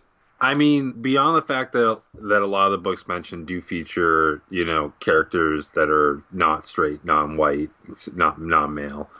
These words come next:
um, which, like, obviously, and I, and to me, like, I think it's, it's, it sucks that a whole swath of them are being canceled at once. You know, uh, it's easy to kinda,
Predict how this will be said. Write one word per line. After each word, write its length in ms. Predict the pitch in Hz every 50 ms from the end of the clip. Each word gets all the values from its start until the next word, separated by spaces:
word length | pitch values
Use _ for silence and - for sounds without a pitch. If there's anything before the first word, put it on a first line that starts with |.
| - - _ _ -
um, 500 | 95 95 95 95 92 90 87 85 87 -
which, 300 | 117 120 117 113 - 131
like, 160 | 131 113 113 117
obviously, 460 | 123 127 123 123 120 - 131 123 110
and 120 | 113 113
I, 120 | 113 110 110
and 280 | - 123 113 110 107 -
to 100 | - 120
me, 420 | 120 127 143 165 160 156 151 143
like, 260 | 123 123 113 110 -
I 60 | 113
think 220 | 113 - 127 120 117
it's, 260 | 117 - - - - _
it's, 280 | - 113 98 - - - -
it 160 | 113 104 -
sucks 300 | - 160 147 139 - -
that 140 | - 127 110
a 60 | 98
whole 300 | - - 127 117 110 104
swath 340 | - - - 101 95 87 110
of 100 | 107 101
them 120 | 107 104
are 80 | 101 92
being 260 | 95 101 98 92 87
canceled 460 | - - 104 98 92 - 110 98 95
at 160 | 92 78 -
once. 420 | 85 92 98 101 120 135 - - _ _ _ _ _ _ -
You 100 | 117 107
know, 220 | 95 90 87 - -
uh, 260 | - 117 110 107 101 - -
it's 180 | 117 110 - -
easy 300 | 123 120 113 120 123 113
to 100 | 117 117
kinda, 400 | - 120 117 113 110 110 110